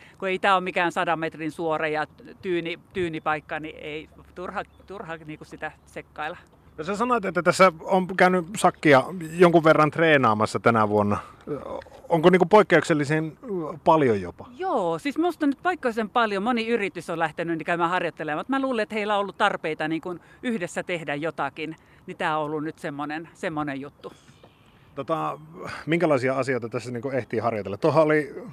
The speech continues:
Speaker 2: tosi helpon olosta tuo perämiehenä olo muun muassa.
Speaker 1: Joo. No tässä käydään läpi, että mikä on tahtiairon merkitys, elikkä et siinä on p-, pari, joka pysyy samassa tahdissa, soutaa tasaisesti.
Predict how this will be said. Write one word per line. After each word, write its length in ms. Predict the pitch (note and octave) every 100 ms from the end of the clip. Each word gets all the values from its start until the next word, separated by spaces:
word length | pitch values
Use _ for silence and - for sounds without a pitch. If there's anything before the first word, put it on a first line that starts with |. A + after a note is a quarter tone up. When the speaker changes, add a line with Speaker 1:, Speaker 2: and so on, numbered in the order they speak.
| - A#3+ - D#4 - _
Speaker 2:
tosi 220 | - C#3 C3+
helpon 360 | C#3+ A#2+ A#2 -
olosta 240 | C#3 -
tuo 160 | B2+ C3
perämiehenä 640 | B2+ A#2+ G#2+ G#2+ A2 G#2
olo 160 | G2+ G#2+ -
muun 180 | C#3+
muassa. 260 | A#2 G2+ -
Speaker 1:
Joo. 100 | - _ -
No 80 |
tässä 280 | C#4+ E4 B3
käydään 360 | B3+ C4+ C4+ C4+
läpi, 260 | C#4 B3
että 100 | A3 B3
mikä 200 | A#3 F3+
on 100 | F#3
tahtiairon 580 | G3 - A#3 A#3 A3
merkitys, 520 | A3 G#3+ G3+ A3+ G#3 G3+
elikkä 340 | F#3+ - F3+
et 160 | F#3+ -
siinä 300 | G3 F3+ E3+
on 140 | F3 F3+ F#3+ -
p-, 200 | G#3+ -
pari, 240 | A3+ G3+
joka 200 | F#3 F3+
pysyy 300 | G3+ G3+ F3
samassa 400 | G3+ F#3+ E3 D#3+
tahdissa, 720 | A#3+ A#3+ A3+ G3 - - G3 - - -
soutaa 400 | A3+ G3+ E3 D#3+
tasaisesti. 840 | A3 A3 G3 G3 F#3 - F#3 F3